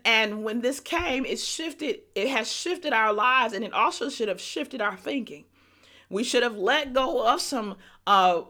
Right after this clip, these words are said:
burdens, um, some unnecessary, uh, relationships, unnecessary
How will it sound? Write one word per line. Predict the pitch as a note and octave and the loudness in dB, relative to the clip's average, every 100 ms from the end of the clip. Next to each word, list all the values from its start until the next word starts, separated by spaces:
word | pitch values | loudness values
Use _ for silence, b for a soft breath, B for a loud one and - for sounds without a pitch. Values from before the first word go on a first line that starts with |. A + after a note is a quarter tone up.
| - | -14
burdens, | E3 A3 A#3+ B3+ B3+ C#4 D#4 - - _ - | 0 6 8 6 4 0 -2 -6 -16 _ -4
um, | F3+ F3+ E3+ | 0 2 0
some | F#3+ F#3+ | -6 -8
unnecessary, | G#3 A#3 C4+ - G#3+ - F#3 F3 D#3 D#3 - - | -6 -4 -4 -4 -6 -2 0 0 -2 -8 -12 -8
uh, | E3 B2+ C3 | -6 -8 -6
relationships, | E3 F3 G#3 C#4 C4+ C4+ - B3 C4+ | -4 4 4 4 -2 -4 -4 -4 -4
unnecessary | G3 G3 F#3 - F#3 - F#3 E3 D#3+ F#3 | -4 -4 -6 -8 -10 -6 -4 -4 -6 -14